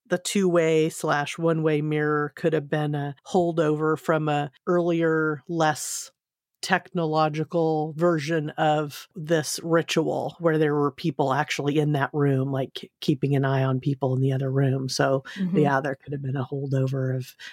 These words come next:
Speaker 1: of a more hands-on, a more meat space version of this.
Speaker 2: Mm-hmm. Totally.
Speaker 1: Yeah, I think that's about it for me. I didn't have a whole lot except for just him saying that about the,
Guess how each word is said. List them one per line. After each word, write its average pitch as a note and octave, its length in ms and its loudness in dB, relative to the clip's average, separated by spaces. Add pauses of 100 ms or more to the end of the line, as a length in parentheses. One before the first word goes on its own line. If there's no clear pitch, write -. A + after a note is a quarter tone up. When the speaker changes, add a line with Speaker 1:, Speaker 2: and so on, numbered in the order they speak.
(120)
Speaker 1:
of D#3+ 140 0
a D3+ 80 4
more D3+ 280 4
hands-on, C#3+ 680 0
a D3 60 2
more D#3+ 260 4
meat E3 380 0
space - 420 -4
version D#3+ 420 -2
of D#3 140 -4
this. - 460 -4 (360)
Speaker 2:
Mm-hmm. A#3+ 520 2 (420)
Totally. A3 600 -4 (340)
Speaker 1:
Yeah, D#3+ 720 0 (260)
I A#3 40 -6
think F#4 360 -6
that's F#4 240 -4
about A#3+ 340 2
it A#3 240 0
for G3+ 200 0
me. G3 340 0
I F3+ 80 2
didn't G#3 260 -2
have G3 280 0
a E3+ 100 2
whole F3+ 240 0
lot E3+ 320 2
except - 380 -2
for D#3 120 -2
just D3+ 360 -4
him D#3+ 240 0
saying D#3 420 2
that D3 200 0
about D3 380 0
the, C#3+ 320 -2